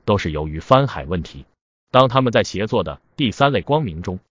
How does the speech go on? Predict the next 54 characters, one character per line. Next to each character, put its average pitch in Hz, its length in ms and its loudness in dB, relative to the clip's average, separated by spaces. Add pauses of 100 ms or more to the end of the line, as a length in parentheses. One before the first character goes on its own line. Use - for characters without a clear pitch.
(140)
谁 117 260 4
撕 127 160 0
开 120 160 0
了 101 80 2
八 123 240 6
百 69 140 -4
发 101 160 0
子 85 180 -10
弹？ 98 220 -4 (400)
一 147 160 4
个 175 100 6
是 120 140 -2
一 104 100 -2
线 117 220 2
女 67 180 -10
星， 123 260 -2 (440)
演 85 260 -2
技 127 140 0
好 69 200 -4
但 85 160 -4
没 73 140 -8
有 95 100 -4
布 87 200 -6
景； - 140 -12 (260)
另 202 220 6
一 101 100 2
个 98 120 0
是 95 140 -2
人 82 180 -2
气 117 160 -4
刘 85 160 -4
晓 - 200 -6
生， 95 220 -6 (260)
没 131 120 4
有 165 140 8
代 147 160 4
表 101 160 2
作 127 160 2
品， 71 240 -6 (300)
只 107 120 -2
有 92 120 2
资 127 260 0
本。 71 180 -6 (440)
几 170 160 4
乎 190 180 4
每 90 160 2
部 90 140 -4
剧 95 240 -2 (160)
都 110 160 2
有 78 100 -6
四 131 240 -4
个 80 120 -6
问 82 140 -6
题， - 240 -18